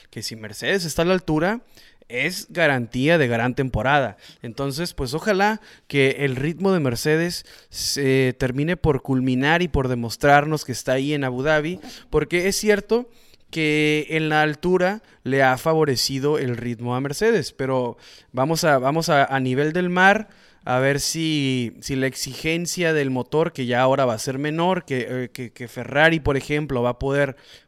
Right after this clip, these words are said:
ponerlo a fondo, pues vamos a ver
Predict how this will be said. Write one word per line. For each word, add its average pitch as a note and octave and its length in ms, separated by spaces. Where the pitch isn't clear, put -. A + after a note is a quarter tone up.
ponerlo A#2+ 500
a C#3 60
fondo, F3+ 540
pues B2 260
vamos F3 320
a C#3+ 80
ver E3+ 320